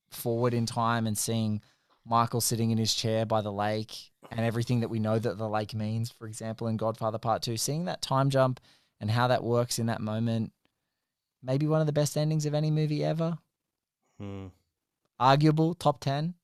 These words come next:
Speaker 1: maybe top five.
Speaker 2: Yeah.
Speaker 1: And so it just doesn't,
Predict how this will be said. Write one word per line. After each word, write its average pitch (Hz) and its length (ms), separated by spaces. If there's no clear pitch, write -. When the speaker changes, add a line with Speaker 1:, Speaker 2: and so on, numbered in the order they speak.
Speaker 1:
maybe 143 200
top 139 200
five. 135 360
Speaker 2:
Yeah. 104 280
Speaker 1:
And 139 240
so 143 320
it 135 100
just 151 180
doesn't, 139 380